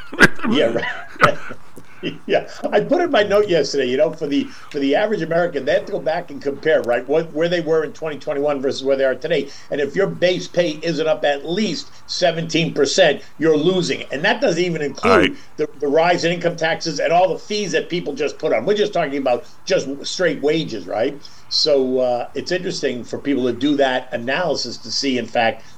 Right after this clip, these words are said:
Speaker 2: are they keeping up? They're not keeping up, and my guess is they're
Speaker 1: But
Speaker 2: not keeping
Speaker 1: but
Speaker 2: up,
Speaker 1: Dan,
Speaker 2: right?
Speaker 1: ev-
Speaker 2: The average American.
Speaker 1: But e-, even you, who is, is into this stuff even more than me, even you just quoted the C P I inflation,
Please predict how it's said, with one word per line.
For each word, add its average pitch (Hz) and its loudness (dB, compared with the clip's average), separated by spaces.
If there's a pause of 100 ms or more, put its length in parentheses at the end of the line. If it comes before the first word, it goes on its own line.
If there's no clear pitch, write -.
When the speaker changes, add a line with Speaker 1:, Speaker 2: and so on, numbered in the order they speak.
Speaker 2:
are 123 6
they 123 4
keeping 139 4
up? 143 6
They're 156 4
not 165 4
keeping 107 -4
up, 98 -2
and 98 -6
my 95 -4
guess 120 2
is 104 -2
they're 104 0
Speaker 1:
But 101 0
Speaker 2:
not 104 -4
keeping 98 -10
Speaker 1:
but 120 4
Speaker 2:
up, 113 4
Speaker 1:
Dan, 160 8
Speaker 2:
right? 127 6
Speaker 1:
ev- 139 4
Speaker 2:
The - 0
average 104 0
American. - 2 (120)
Speaker 1:
But 131 6
e-, 143 8
even 170 6
you, 123 8 (180)
who 107 2
is, 104 2
is 98 -4 (920)
into 135 2
this 110 4
stuff - 0
even 104 -2
more 101 2
than 95 0
me, 92 0 (540)
even 135 6
you 127 6
just 101 0
quoted 104 2
the 90 -2
C 107 -2
P 101 -2
I 92 0
inflation, 78 -8